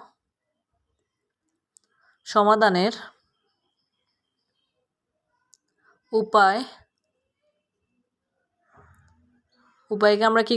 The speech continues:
করছি? পথ লিখে ফেলছি। এক কথা হচ্ছে যে এখানে স-, শব্দগুলোর নিচে দাগ দেওয়া হয়েছে, just ওগুলো পরিবর্তন করছি। পথও আছে, তারপর ধরনীতে নানা রকম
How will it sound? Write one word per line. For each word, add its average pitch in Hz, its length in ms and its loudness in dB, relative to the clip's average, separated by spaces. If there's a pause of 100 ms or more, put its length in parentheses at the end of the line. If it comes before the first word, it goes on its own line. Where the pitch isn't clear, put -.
করছি? 214 240 0 (120)
পথ 214 180 2
লিখে 196 140 0
ফেলছি। 196 180 0
এক 214 120 -2
কথা 214 140 2
হচ্ছে 233 200 0
যে 233 120 2
এখানে 226 240 -2 (160)
স-, - 300 -10 (600)
শব্দগুলোর 214 500 2
নিচে 233 240 -2
দাগ 220 200 2
দেওয়া 202 140 4
হয়েছে, 202 260 0
just 220 220 0
ওগুলো 202 260 2
পরিবর্তন 196 420 0
করছি। 190 360 -4 (680)
পথও 208 280 0 (120)
আছে, 214 200 -4 (300)
তারপর 196 200 -2 (100)
ধরনীতে 214 480 0 (1300)
নানা 196 320 2 (4000)
রকম 208 440 2